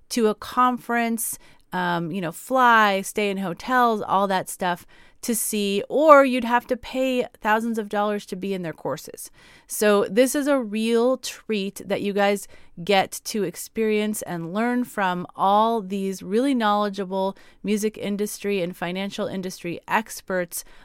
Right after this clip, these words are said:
on the summit. And I guess I can't see any reason why you wouldn't sign up for it. So if you're thinking, "Okay, Bree, you had me at free, you had me at thirty-three world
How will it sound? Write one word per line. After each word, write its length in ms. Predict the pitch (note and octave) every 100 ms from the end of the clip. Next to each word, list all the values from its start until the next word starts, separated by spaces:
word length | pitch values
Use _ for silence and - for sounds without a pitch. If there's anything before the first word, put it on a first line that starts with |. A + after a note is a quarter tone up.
| -
on 280 | F#3 G3 F#3+
the 80 | F#3+
summit. 580 | - G#3 A#3 C#4+ - - - _ _ -
And 360 | G3 G3 G3
I 160 | - F#3
guess 240 | G#3+ G#3+
I 80 | G#3
can't 240 | G#3+ G3
see 200 | - G3
any 200 | F#3 G#3
reason 320 | G3 F#3+ F#3 E3+
why 180 | E3+
you 160 | E3 D#3+
wouldn't 240 | D#3+ D3
sign 260 | - D#3+ D3
up 140 | D3 -
for 240 | F#2+ E2
it. 140 | - _ - _
So 200 | - G3+
if 100 | -
you're 80 | G3
thinking, 360 | G#3 F3+ F#3 -
"Okay, 420 | G3+ F#3+ G3 F3
Bree, 420 | D#3+ D#3 D3+ D3+ -
you 80 |
had 240 | E3+ E3 D#3
me 100 | D#3
at 120 | -
free, 380 | - A#3+ A3+ G#3+
you 160 | - F3
had 240 | E3+ D#3
me 100 | E3
at 260 | - D3+ -
thirty-three 760 | - F#3+ F3+ F3+ - F3 E3
world 420 | C#3 D#3 D#3 D#3